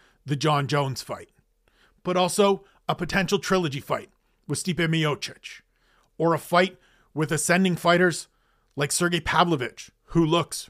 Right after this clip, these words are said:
really interesting right now, or a rematch with Cyril Gane,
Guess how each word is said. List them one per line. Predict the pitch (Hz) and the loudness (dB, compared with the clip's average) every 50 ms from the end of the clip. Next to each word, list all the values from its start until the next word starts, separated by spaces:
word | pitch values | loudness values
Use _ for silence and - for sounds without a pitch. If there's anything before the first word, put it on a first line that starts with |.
| _ | _
really | - 123 127 131 156 175 175 165 156 156 | -18 -14 -4 0 4 4 4 6 4 2
interesting | 151 147 - 160 - - - 139 131 | 2 0 -2 -6 -8 -6 -6 -8 -6
right | 123 120 117 113 - | -4 -6 -6 -6 -6
now, | - 131 120 - - - _ _ _ _ _ _ - | -8 -10 -10 -10 -12 -20 _ _ _ _ _ _ -2
or | 160 156 151 | 0 2 2
a | 151 | 2
rematch | 139 156 170 170 175 156 131 - - - - _ _ _ _ | 2 2 2 2 4 2 2 -2 -4 -10 -16 _ _ _ _
with | - 127 | -10 -8
Cyril | - - 175 175 160 160 151 | -4 0 2 2 2 2 2
Gane, | 135 151 139 123 117 - 95 | 0 0 -2 -2 -4 -6 -10